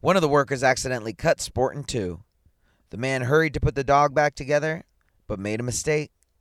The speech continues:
He bent the animal's back the wrong way. However, that was not a problem for Sport.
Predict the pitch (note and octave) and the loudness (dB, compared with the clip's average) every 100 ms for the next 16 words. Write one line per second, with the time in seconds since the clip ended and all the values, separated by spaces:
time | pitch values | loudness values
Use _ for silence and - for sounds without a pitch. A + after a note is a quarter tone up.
0 | _ _ _ C#3 C#3 F#3 - F#3+ A3 E3 | _ _ _ -4 0 0 0 -2 0 -2
1 | C3+ C3+ C#3 D3 C#3+ D3+ E3 E3 G#3 D#3 | 0 2 2 2 0 2 2 2 2 2
2 | F2+ - _ _ _ _ _ _ - G#2 | -2 -10 _ _ _ _ _ _ -10 -2
3 | A2 C#3+ G#2 F2+ E2+ _ _ - C#3 C#3+ | 2 2 0 -4 -8 _ _ -2 2 2
4 | G#2 C#3+ C3 - C3+ C#3 C#3 C3+ C3+ - | 0 0 0 0 0 0 -2 -10 -12 -10
5 | F#2+ D2+ | -8 -8